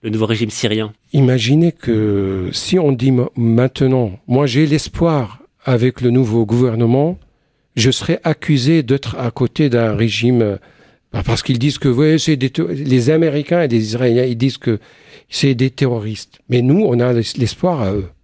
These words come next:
Speaker 2: Il y a beaucoup de difficultés, certainement. Il y a plein, plein, plein de problèmes en Syrie maintenant. Les sanctions, les, les gens qui trouvent pas des solutions. Mais, euh, personnellement, j'ai de l'espoir. Même ça va prendre du temps, mais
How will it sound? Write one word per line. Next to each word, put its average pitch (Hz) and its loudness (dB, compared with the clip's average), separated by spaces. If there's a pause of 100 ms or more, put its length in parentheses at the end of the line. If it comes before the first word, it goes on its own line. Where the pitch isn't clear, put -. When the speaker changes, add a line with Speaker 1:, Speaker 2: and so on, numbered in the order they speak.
(300)
Speaker 2:
Il 143 2
y 147 4
a 175 2
beaucoup 190 -2
de 143 2
difficultés, 117 -8
certainement. 120 -2 (300)
Il 117 0
y 120 4
a 123 2 (120)
plein, 170 0
plein, 160 -6
plein 165 -2
de 143 0
problèmes 139 -2
en 131 -2
Syrie 127 -2
maintenant. 107 -4
Les 107 -10
sanctions, 131 -2
les, 117 -4
les 117 -2
gens 131 0
qui - -8
trouvent - -4
pas 143 0
des 123 0
solutions. 139 -2 (380)
Mais, 135 -8
euh, 110 -14 (1040)
personnellement, 127 0
j'ai 113 -4
de 107 -6
l'espoir. 110 -8
Même 123 0
ça - -6
va 117 -2
prendre 117 -6
du 104 -8
temps, 120 -6
mais 107 -6